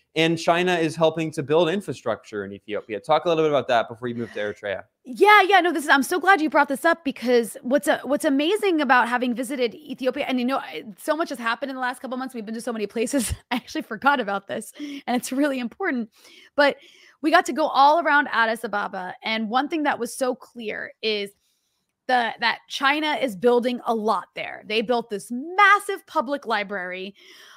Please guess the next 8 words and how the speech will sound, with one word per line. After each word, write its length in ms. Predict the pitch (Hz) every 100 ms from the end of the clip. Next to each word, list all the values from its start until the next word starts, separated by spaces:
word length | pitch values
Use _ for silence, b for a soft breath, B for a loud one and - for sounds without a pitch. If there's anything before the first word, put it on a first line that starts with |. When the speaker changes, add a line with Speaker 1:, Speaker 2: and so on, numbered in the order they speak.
| B
Speaker 2:
uh, 200 | 247 233
that 200 | 247 240
is, 120 | 262 -
I 120 | 254
think, 200 | 262 262
opening 400 | 240 247 240 214
probably 640 | 214 226 220 208 196 185 165 -
this, 240 | 220 -